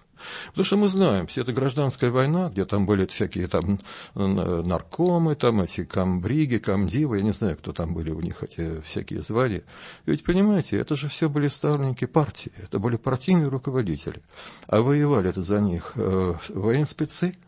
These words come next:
которые были в царской армии. Ведь известно, что в Красной армии было, э, немногим меньше военспецов, чем в Белой. То есть людей заставляли идти служить в Красную армию под угрозой там,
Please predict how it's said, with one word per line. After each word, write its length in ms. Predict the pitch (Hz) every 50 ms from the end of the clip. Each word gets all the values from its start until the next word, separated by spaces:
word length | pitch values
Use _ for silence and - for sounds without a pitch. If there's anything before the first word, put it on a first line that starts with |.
| _ _ _ _ _ _ -
которые 340 | - 107 - - 110 117 117
были 180 | 113 113 107
в 60 | 107
царской 440 | - - 110 - - - - 165 160
армии. 380 | 147 113 82 82 82 78 78 - - - -
Ведь 200 | - 92 - -
известно, 440 | - 101 120 143 175 175 - 107 98
что 340 | - - - 101 101 90 -
в 80 | - -
Красной 380 | - 208 143 160 160 - 151 131
армии 440 | 107 92 85 80 82 80 80 82 82
было, 400 | 117 90 107 123 135 135 127 123 127 - - - - -
э, 260 | - 104 104 98 98 - -
немногим 720 | 101 113 147 165 143 147 156 165 185 180 156 135 139 147
меньше 460 | 156 165 170 135 92 - - - -
военспецов, 920 | 82 82 80 - 98 87 127 131 131 123 - - 143 - - 208 202 160
чем 180 | - - 123 120
в 100 | 113 113
Белой. 340 | 104 101 98 92 92 98 _ _ _ _ _ _ _ _ _ _ _ _ _ _ _
То 100 | - 113
есть 180 | 113 - - -
людей 240 | 117 113 113 113 98
заставляли 720 | 90 101 95 - - 110 92 95 92 85 87 90 95 107 - - -
идти 400 | 107 101 101 98 95 - 127 143
служить 460 | - - 113 104 98 90 104 123 -
в 40 | -
Красную 560 | - 92 92 101 104 - - 127 117 98 90
армию 280 | 85 104 101 110 120 110
под 180 | - 104 85
угрозой 440 | 95 87 90 113 120 120 - - 85
там, 380 | - 90 82 87 85 78 65